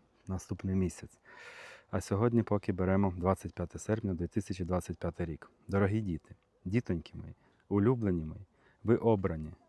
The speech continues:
бо відгукнулись, увели до практики мої настанови та любите Бога понад усе. Тому, дітоньки, моліться всім серцем,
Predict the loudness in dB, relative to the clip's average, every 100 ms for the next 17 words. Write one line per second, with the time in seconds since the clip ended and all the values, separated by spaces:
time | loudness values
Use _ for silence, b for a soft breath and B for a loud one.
0 | _ 0 4 4 4 -2 0 0 -2 -10
1 | _ b b b b 0 4 6 6 4
2 | 4 2 2 -2 4 6 4 2 0 2
3 | 2 2 -2 _ -2 2 2 2 -4 0
4 | 2 2 0 -4 -4 -8 -14 -16 -18 B
5 | B B B B 4 6 6 2 0 -4
6 | -10 b b b 4 6 6 4 -2 -2
7 | -2 -2 -2 -4 -4 -12